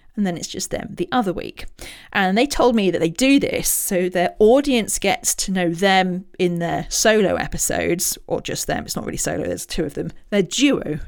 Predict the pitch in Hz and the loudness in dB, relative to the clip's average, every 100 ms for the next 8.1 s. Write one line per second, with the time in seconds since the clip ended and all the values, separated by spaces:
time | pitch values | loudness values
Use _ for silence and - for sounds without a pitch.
0 | - 160 - 180 - 170 175 185 - - | -6 -2 0 2 4 4 4 0 -4 -10
1 | - - - - - 233 220 220 208 - | -14 -16 -20 -12 0 2 4 2 0 0
2 | 220 214 214 214 _ 220 220 214 214 202 | 2 2 2 0 _ 0 2 2 2 0
3 | - 285 302 202 185 - 202 - 71 104 | 0 0 0 -2 -4 -2 0 0 -2 -4
4 | 131 - - - - - - - - 202 | -4 -4 -4 -6 -16 -20 -20 -20 -4 0
5 | 196 185 180 - 226 - - - - _ | 0 0 -2 0 0 0 -4 -6 -8 _
6 | 214 - 220 220 254 262 - 247 214 240 | -6 -2 -2 0 0 0 0 -2 0 -2
7 | 220 214 226 214 202 190 190 196 - - | -4 -4 0 0 0 2 2 2 -2 -4
8 | 147 | -12